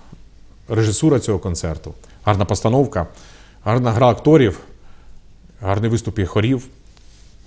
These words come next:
Я бачив на очах багатьох людей сльози. А сльози, дорогі друзі, це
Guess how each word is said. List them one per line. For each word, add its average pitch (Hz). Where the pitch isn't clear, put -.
Я 110
бачив 147
на 110
очах 120
багатьох 117
людей 135
сльози. 82
А 120
сльози, 131
дорогі 98
друзі, 92
це 107